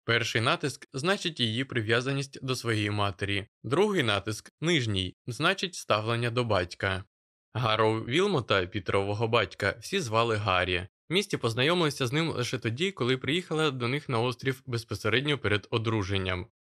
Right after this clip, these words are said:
Перед тим, як вона завагітніла, Гарроу довго водив її по острову Чекайленд, показуючи облуплену фарбу та похилі дахи будинків із каменю та ріні.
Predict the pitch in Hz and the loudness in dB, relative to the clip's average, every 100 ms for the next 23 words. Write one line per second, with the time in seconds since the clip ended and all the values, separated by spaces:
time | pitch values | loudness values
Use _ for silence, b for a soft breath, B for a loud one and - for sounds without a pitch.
0 | - 113 107 127 107 98 - 107 101 101 | 0 0 2 2 4 2 2 0 2 2
1 | 101 135 190 160 123 104 - 180 208 139 | 2 0 -2 0 0 0 0 2 2 4
2 | 147 156 156 123 123 131 147 127 113 107 | 2 2 2 2 0 -2 -2 0 0 2
3 | 110 110 120 117 127 117 127 139 117 104 | 0 2 -2 0 -2 0 0 2 0 -2
4 | 104 117 160 170 170 - - 139 131 127 | -4 0 0 0 -2 -4 -2 -4 -4 -2
5 | 139 120 101 143 160 151 143 160 160 107 | 0 0 0 0 0 0 -2 0 -2 -4
6 | 95 139 147 139 107 101 127 131 113 110 | -6 -4 0 0 -2 -4 -4 -4 -4 -2
7 | 151 185 185 - 143 - 110 107 107 107 | 0 -2 -4 -6 -10 -2 -2 0 0 0
8 | 113 110 101 90 90 | 0 0 -2 -4 -6